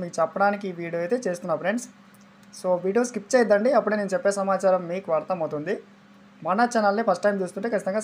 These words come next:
సబ్స్క్రైబ్ చేసుకోండి. చాలామంది సబ్స్క్రైబ్ చేసుకోకుండానే వీడియో చూస్తున్నారు. ప్రతి ఒక్కరు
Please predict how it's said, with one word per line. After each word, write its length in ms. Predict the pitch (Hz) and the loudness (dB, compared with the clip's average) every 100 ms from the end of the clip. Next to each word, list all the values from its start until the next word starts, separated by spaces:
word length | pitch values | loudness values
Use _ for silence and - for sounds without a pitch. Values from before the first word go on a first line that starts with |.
| 190 | -2
సబ్స్క్రైబ్ 420 | 185 - 240 196 | -2 0 0 0
చేసుకోండి. 300 | 180 - 208 226 | -2 -4 -6 0
చాలామంది 320 | 185 180 190 220 | 0 2 0 -2
సబ్స్క్రైబ్ 360 | 185 180 233 226 196 | -2 -2 -2 0 -2
చేసుకోకుండానే 560 | 196 190 185 180 202 226 | -4 -10 -6 -2 -2 -2
వీడియో 180 | 180 185 170 | 0 0 0
చూస్తున్నారు. 400 | 165 - 156 170 262 - - - - - | -4 -6 -2 -2 -2 -8 -20 -20 -12 -6
ప్రతి 200 | 175 196 | -2 0
ఒక్కరు 180 | 190 226 | 0 0